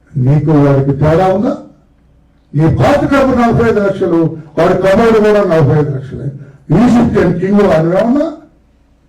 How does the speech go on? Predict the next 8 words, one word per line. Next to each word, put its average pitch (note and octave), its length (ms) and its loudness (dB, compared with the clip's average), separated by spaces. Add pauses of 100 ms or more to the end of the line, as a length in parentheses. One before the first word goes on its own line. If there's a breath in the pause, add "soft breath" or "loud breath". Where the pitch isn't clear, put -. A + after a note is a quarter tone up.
(1400)
ఇంకో D3 240 2
మాట E3 280 0
అనొచ్చు F3 320 -2
అన్నాడు. - 840 -8
వాడు F#3+ 160 2
ఈజిప్టియన్ A3+ 760 2
కింగ్ A#3 320 0
వా - 240 -2